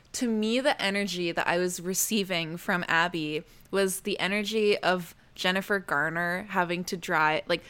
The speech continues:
Jennifer, beautiful Jennifer Garner, her life completely together, lives on a huge farm, owns multiple companies, having to drive Ben Affleck to rehab out of the kindness of her heart. It reminded me energy-wise of that.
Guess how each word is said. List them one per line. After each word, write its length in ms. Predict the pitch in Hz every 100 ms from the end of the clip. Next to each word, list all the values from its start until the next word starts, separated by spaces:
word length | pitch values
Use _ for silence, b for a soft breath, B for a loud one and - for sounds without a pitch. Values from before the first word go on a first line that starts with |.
| B
Jennifer, 360 | 220 226 226
beautiful 420 | 190 226 233 247 262
Jennifer 400 | 240 233 233 233
Garner, 380 | 208 196 190
her 180 | 196 196
life 300 | 190 180 196
completely 480 | - 233 - 185 196
together, 560 | 202 214 175 170 170 175 B B B
lives 300 | 175 196 196
on 160 | 220 214
a 260 | 214 214 -
huge 540 | 202 - 202 208 208 -
farm, 400 | 208 185 180 180 -
owns 360 | 185 196 202
multiple 440 | 190 180 202 196 220
companies, 640 | 190 170 175 165 156 - B B B
having 320 | 190 180 190
to 80 | 196
drive 440 | 185 175 160 170 170
Ben 140 | 175 151
Affleck 460 | 143 - 170 170
to 160 | - 170
rehab 500 | 160 160 170 185 196
out 140 | 165
of 120 | 170 165
the 80 |
kindness 420 | 165 - 160 160 160
of 140 | 160
her 140 | 156 160
heart. 360 | 147 151 - b b b
It 200 | 208 220
reminded 520 | 208 208 190 202 226 202
me 220 | 190 185
energy-wise 840 | 165 175 190 202 220 214 220 226 220
of 300 | - 180 160
that. 500 | 160 - 220 -